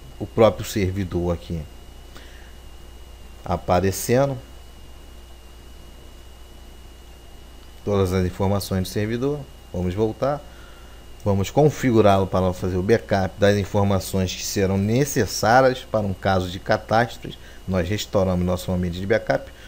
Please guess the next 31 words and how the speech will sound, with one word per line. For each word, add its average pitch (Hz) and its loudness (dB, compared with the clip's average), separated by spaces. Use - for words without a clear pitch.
Com 180 8
o - 6
botão 139 4
direito 110 2
do 107 -2
mouse, 117 2
podemos 98 0
clicar 107 -2
em 95 0
backup, 104 2
backup 92 -2
em 123 0
disco, 120 -8
ou 151 2
clicar 147 2
nesse 139 -2
ícone 143 -4
aqui, 104 -6
backup. 92 0
Backup 92 -2
em 120 2
disco, 123 -2
backup 98 2
em 104 0
disco 92 -6
e - -10
converter 90 -2
para 101 -2
uma 95 2
máquina 92 0
virtual. 127 2